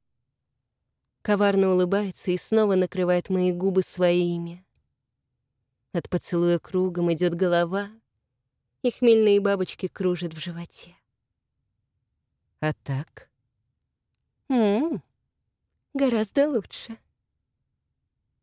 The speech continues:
«Ну вот и хорошо». «А теперь спать». И бессовестно пытается отвернуться спиной ко мне.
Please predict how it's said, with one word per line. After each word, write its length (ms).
«Ну 220
вот 180
и 20
хорошо». 580
«А 80
теперь 280
спать». 460
И 100
бессовестно 720
пытается 500
отвернуться 500
спиной 360
ко 160
мне. 340